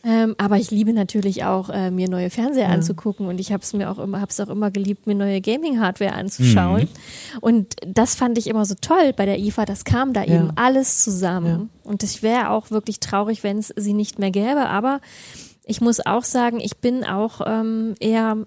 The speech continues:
Speaker 1: pessimistisch, dass diese Zeit dieser großen,
Speaker 2: Mhm.
Speaker 1: also ich glaube, die Zeit dieser großen Leitmessen ist so ein bisschen vorbei.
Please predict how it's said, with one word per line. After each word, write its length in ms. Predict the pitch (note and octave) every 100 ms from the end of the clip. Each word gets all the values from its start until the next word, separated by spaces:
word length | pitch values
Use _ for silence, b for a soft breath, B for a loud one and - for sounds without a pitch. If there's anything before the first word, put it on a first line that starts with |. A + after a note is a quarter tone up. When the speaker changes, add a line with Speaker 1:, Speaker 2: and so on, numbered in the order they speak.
| -
Speaker 1:
pessimistisch, 960 | A3+ - B3+ C4 C4+ - D4+ D4 - - B B B
dass 180 | A3+ G#3
diese 240 | A3+ G#3
Zeit 360 | G#3 - G#3+ G#3
dieser 200 | G#3 G3
großen, 680 | - G#3 G3+ - G3+ G3 F3
Speaker 2:
Mhm. 40 |
Speaker 1:
also 300 | F3 A#2 -
ich 100 | -
glaube, 240 | - G#3 G3
die 120 | F#3+
Zeit 400 | - - G3+ G3+
dieser 180 | G3+ F#3+
großen 460 | - G3 - F#3 F3+
Leitmessen 640 | F3+ F3 - F#3 E3+ F3+
ist 380 | - E3+ - - _ _ _ _ _ _
so 140 | _
ein 60 | _
bisschen 340 | - - G#3+ A3
vorbei. 640 | - - - - B3+ C#4